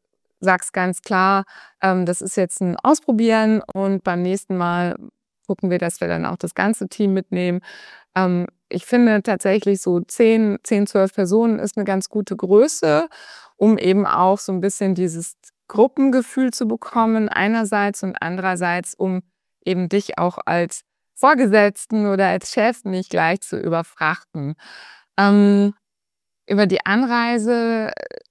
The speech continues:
äh, stellt sich eigentlich schon nicht mehr die Frage, also die Dauer der Anreise. Ähm, je länger sie ist, desto stressiger wird's. Das, das ist tatsächlich so. Du kannst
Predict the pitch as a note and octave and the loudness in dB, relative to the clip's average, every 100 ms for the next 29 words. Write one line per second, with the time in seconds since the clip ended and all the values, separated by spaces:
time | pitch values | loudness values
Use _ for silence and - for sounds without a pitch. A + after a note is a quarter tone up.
0 | _ _ _ _ _ _ _ _ _ _ | _ _ _ _ _ _ _ _ _ _
1 | - F#3+ F#3 - G3 A#3 - - - F3 | -4 -2 -2 -2 0 2 0 -6 -2 0
2 | G#3 A#3 G#3 G#3 - - F#3+ G3+ G3+ G3 | 2 0 0 -6 -6 -4 -2 0 -2 -4
3 | - - _ _ _ _ _ _ G3+ G#3 | -8 -20 _ _ _ _ _ _ -4 -2
4 | G#3 F#3+ F3+ - - F3+ G#3 A#3 A#3 A3+ | -2 -2 -2 -8 -4 -2 0 2 0 0
5 | F3+ F#3 F3+ F3+ G#3+ G3 B2 F#3 G3+ E3+ | -2 0 0 2 4 2 0 -2 -4 -4
6 | E3 E3 E3 F3+ G#3+ - - - _ - | -6 -6 -4 -4 -6 -10 -20 -20 _ -2
7 | F#3+ F#3 F#3+ F#3+ G3 _ _ _ _ _ | 0 2 2 2 -2 _ _ _ _ _
8 | _ _ _ - G3+ F#3+ F3+ A3 A3 G3+ | _ _ _ 0 4 6 4 2 2 2
9 | A3+ - A3 G3+ - - F#3 - F#3 E3+ | 0 0 -4 -4 -10 -4 -4 -2 -2 -2
10 | E3 D#3 D3+ - - - - - - - | 0 0 0 -6 -14 -12 -10 -10 -10 -12
11 | - - F#3 E3+ F#3+ - E3+ F#3+ F#3 F#3 | -12 -8 -6 -4 -4 -4 -2 0 0 -2
12 | F3 D#3+ F3+ F3+ D#3+ F#3 F3+ G3 - | -4 -4 -2 -2 -2 0 0 -2 -8